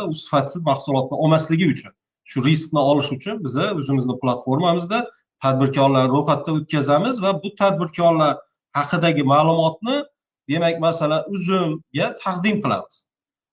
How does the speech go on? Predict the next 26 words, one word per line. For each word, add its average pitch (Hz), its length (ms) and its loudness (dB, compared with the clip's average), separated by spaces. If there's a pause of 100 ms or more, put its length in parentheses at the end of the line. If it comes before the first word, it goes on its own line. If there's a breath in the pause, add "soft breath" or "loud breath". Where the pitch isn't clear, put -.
(180)
Uzum 175 420 -2
shuni 196 380 -2
ro'yxatdan 180 540 0
o'tadi 208 340 0 (100)
va 185 140 2 (540)
biz 180 220 -2
bergan 180 440 0
shu - 140 -10 (120)
telefon 175 460 -2
nomer, 196 260 2
ya'ni 151 260 2
muhtoj 165 460 0
shaxs 165 260 0
orqali 160 440 0 (120)
u - 60 -10
kirgandan 165 580 -2
keyin 226 260 -4 (360)
aynan 214 420 2
unga 190 280 0
chiqadi 160 360 -2
shu - 80 -14
tadbirkorlarni 156 840 0
ro'yxati, 160 440 -2 (640)
e, 110 40 -12 (260)
ro'yxatdan 165 420 -2
o'tgan 220 280 -6